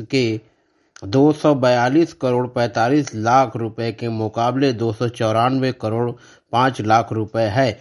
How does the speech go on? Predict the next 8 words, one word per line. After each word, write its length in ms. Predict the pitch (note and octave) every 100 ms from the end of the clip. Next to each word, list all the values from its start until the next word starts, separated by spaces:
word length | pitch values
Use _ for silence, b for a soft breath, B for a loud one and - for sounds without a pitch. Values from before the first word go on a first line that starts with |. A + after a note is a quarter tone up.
| b -
महापौर 500 | A2 A2+ A2 B2+ D3
समेत 400 | C#3+ B2 A#2+ G#2+
कार्यकारिणी 600 | - A2 A2+ A2 A2 B2 C#3
सदस्य 460 | - G2 A2+ -
को 380 | A2 B2+ A#2+ G#2+ B B -
बजट 360 | G2+ A#2+ C3 A2
की 260 | - B2+ A2+ A2 b _ -
कॉपी 420 | A2+ A#2 D3